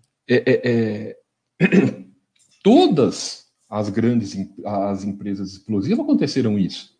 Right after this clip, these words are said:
não foi só agora. Todas,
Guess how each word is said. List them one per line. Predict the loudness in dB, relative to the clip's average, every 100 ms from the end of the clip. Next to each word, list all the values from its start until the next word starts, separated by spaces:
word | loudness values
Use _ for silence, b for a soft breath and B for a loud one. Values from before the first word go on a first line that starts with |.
| _
não | -6
foi | 0 0
só | 2 2 2
agora. | 2 -2 -2 -10 _ _ _ _ _ _ _ _ _ _ _ _ _ _
Todas, | 2 4 6 4 2 -4 -10 _